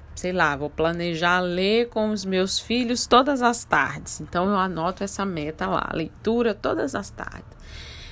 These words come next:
E aí, na minha cabeça, né, antes do fato em si, da meta começar a se concretizar, eu tenho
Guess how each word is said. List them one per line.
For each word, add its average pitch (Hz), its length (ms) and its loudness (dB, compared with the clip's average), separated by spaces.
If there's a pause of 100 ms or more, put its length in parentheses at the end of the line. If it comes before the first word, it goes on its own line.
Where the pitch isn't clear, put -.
(120)
E 240 80 2
aí, 277 320 4
na 254 140 2
minha 359 320 0
cabeça, 196 760 2 (160)
né, 185 260 2
antes 233 400 0
do 190 180 -2
fato 180 840 4
em 165 100 -2
si, - 280 -2
da 170 140 6
meta 202 320 0
começar 202 520 2
a 277 60 4
se - 120 -8
concretizar, 220 880 2 (640)
eu 226 420 4
tenho 240 420 2